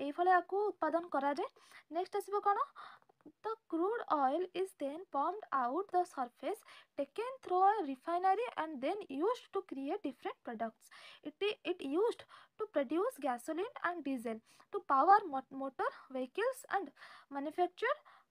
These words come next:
pla-, plastics, heating oil, propane and jet fuel, as well as artificial food flavors। Okay, with oil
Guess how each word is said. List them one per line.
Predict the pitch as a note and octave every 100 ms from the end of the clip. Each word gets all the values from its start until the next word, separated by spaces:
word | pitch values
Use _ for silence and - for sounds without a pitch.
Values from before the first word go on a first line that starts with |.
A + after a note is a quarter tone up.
| _ _
pla-, | D4 B3+ _ -
plastics, | C#4+ - C4+ - - _ _ _ _ _ _ _ _ _ -
heating | D#4 F4+ F#4 -
oil, | C4+ D4+ G4+ -
propane | C4+ - G#4 - - - -
and | G4+
jet | C4+ E4 -
fuel, | - A#3 G#3+ - - - _ _ -
as | F4+ B4 G#4
well | E4 B3+
as | C#4+ -
artificial | C4+ - G4 D#4+ - A4 - -
food | E4+ - -
flavors। | B3+ A3 - - - - -
Okay, | G#4+ F4
with | C#4 G4+ - -
oil | B3+ C4 G#4